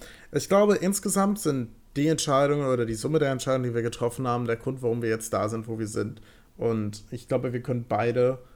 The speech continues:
äh, gerade auch mit den letzten Jahren, eigentlich dann doch sehr zufrieden sein. Natürlich kommt jetzt, also ich glaube, für uns beide ist das, das nächste Jahr noch mal ein ganz, ganz entscheidendes, einfach auf den, den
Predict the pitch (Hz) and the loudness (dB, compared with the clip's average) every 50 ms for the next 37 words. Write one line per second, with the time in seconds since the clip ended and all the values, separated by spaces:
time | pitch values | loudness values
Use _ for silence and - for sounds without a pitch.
0 | - _ - - - - - - 110 110 110 110 - 123 131 131 113 113 120 123 | -20 _ -20 -20 -20 -16 -6 -2 0 0 0 0 0 0 2 4 4 2 2 0
1 | 127 123 117 117 117 - - 123 120 117 113 113 117 123 - - 131 127 113 - | 0 0 2 2 0 0 -2 -2 0 0 2 2 0 -2 -2 -4 -4 -4 -4 -6
2 | 123 - - 123 120 120 117 110 - 131 123 120 - 117 - - 135 135 127 120 | -6 -4 -2 -2 0 0 -2 -2 -2 -2 -2 -4 -4 -8 -8 -8 -6 -4 -4 -2
3 | 107 107 104 107 113 117 123 - - 127 - - 151 147 - - 147 151 151 156 | 0 0 0 0 0 -2 -4 -4 -6 -4 -2 -2 -2 -2 0 -2 0 6 6 6
4 | 147 - - - - 147 131 123 120 110 101 110 - - 139 131 123 - - 120 | 6 4 0 -4 -4 -2 0 0 0 0 0 -2 -2 0 0 0 0 0 -4 -6
5 | 113 - - 123 135 160 170 151 131 - - 113 110 - - - - 107 104 - | -4 -2 0 2 4 4 4 2 0 -2 -4 -6 -6 -6 -8 -8 -8 -8 -6 -6
6 | - 127 139 160 156 - - 135 127 123 127 127 127 143 156 - - - - - | -4 -2 -2 -2 -2 -2 -2 0 2 2 2 2 2 0 -4 -6 -14 -20 -20 -20
7 | - _ - 143 139 123 139 131 123 120 117 139 139 135 - - 123 117 - 117 | -20 _ -4 -4 -2 0 0 0 0 0 0 0 -2 0 0 -2 -2 -2 -4 -8
8 | 113 - 113 107 117 127 156 202 202 - - - - 117 117 120 107 104 104 - | -6 -2 -2 0 0 0 -2 -4 -4 -8 -10 -10 -10 -6 -2 -2 -2 -2 -4 -4
9 | - 117 110 107 104 101 104 107 104 120 117 110 104 | -2 -2 0 0 0 -2 -4 -4 -4 -4 -4 -4 -4